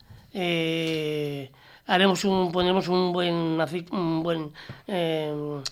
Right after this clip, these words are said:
chorro de aceite de oliva y freiremos el ajo, eh, laminado. También pondremos las almendras y el, el trozo de pan. Eh, una vez frito todo, lo retiraremos y lo reservaremos aparte.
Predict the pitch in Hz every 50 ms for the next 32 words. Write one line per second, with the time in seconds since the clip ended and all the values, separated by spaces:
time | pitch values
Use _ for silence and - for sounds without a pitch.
0 | - - - - 220 185 170 170 165 156 156 170 165 - 170 160 170 196 214 180
1 | 180 214 247 - - - _ _ - - - - - - - - 269 202 - 226
2 | 208 202 214 226 247 240 - 190 165 160 156 - - 156 131 120 - - - 180
3 | 160 151 147 143 147 147 151 151 151 156 143 135 127 117 - - _ _ _ -
4 | - - - - - - - 185 190 214 220 208 170 196 190 185 190 180 175 185
5 | 180 - 180 175 196 226 233 196 214 269 277 - - - _ _ - - - -
6 | - - - 240 220 214 202 202 190 180 180 175 170 165 156 151 151 147 139 135
7 | 135 127 - - - _ - 220 180 - 214 180 160 175 170 160 151 202 180 143
8 | 120 - - - _ _ _ _ _ _ _ _ - _ _ - - - - -
9 | - - - _ - - 220 196 190 185 180 175 175 190 240 269 285 285 277 202
10 | - 247 240 202 220 214 202 233 226 262 302 330 254 214 202 196 190 190 185 -
11 | 196 180 175 175 196 233 262 247 - - - 202 185 180 175 160 170 165 156 160
12 | 165 180 190 165 151 131 147 139 - - - -